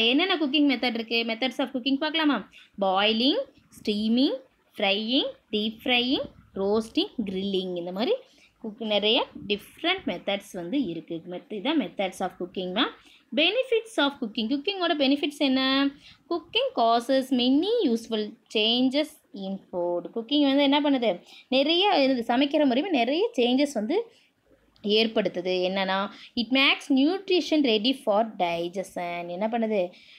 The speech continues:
டைஜஷன், செரிமானம் அடைய உணவு வந்து என்ன பண்ணும்? அந்த நியூட்ரிஷன் வந்து என்னது, ஈஸியா டைஜஷன் ஆகுறதுக்கு ஹெல்ப்ஃபுல்லா இருக்கு. It helps to make food in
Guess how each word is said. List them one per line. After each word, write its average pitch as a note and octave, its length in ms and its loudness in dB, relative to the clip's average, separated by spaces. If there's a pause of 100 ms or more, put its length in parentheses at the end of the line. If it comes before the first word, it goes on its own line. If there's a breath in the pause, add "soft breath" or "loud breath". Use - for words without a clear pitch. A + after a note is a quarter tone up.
(140 loud breath)
டைஜஷன், B3 760 2
செரிமானம் C#4 600 2
அடைய G#3 180 2
உணவு A#3 220 2
வந்து C4+ 200 4
என்ன C4+ 160 4
பண்ணும்? C4 240 2
அந்த G#3 100 0
நியூட்ரிஷன் C#4 480 0
வந்து C4 160 2
என்னது, A#3+ 260 0
ஈஸியா A#3 380 -4
டைஜஷன் F#3 540 -2
ஆகுறதுக்கு E3+ 460 -6
ஹெல்ப்ஃபுல்லா F3 480 0
இருக்கு. G3+ 280 0 (440 loud breath)
It G#3+ 100 -6
helps C4+ 280 0
to F4 140 0
make C4 340 4
food D#4 240 -4 (140)
in C4 160 4